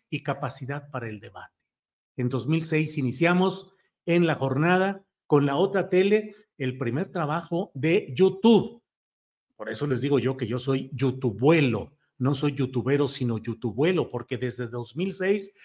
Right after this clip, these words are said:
estamos haciendo videos. Y por otra parte, pues seguimos trabajando constantemente en esta evolución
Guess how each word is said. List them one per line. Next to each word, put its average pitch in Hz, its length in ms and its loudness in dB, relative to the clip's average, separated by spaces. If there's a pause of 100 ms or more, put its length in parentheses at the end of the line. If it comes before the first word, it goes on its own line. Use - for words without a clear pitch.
(140)
estamos 131 420 -2
haciendo 131 520 -4
videos. 139 800 0 (280)
Y 185 120 0
por 185 200 0
otra 196 260 -4
parte, 202 500 0 (220)
pues 107 160 -8
seguimos 113 480 -8
trabajando 135 640 -6
constantemente 131 1200 -2
en 143 80 0
esta 156 280 0
evolución 139 680 4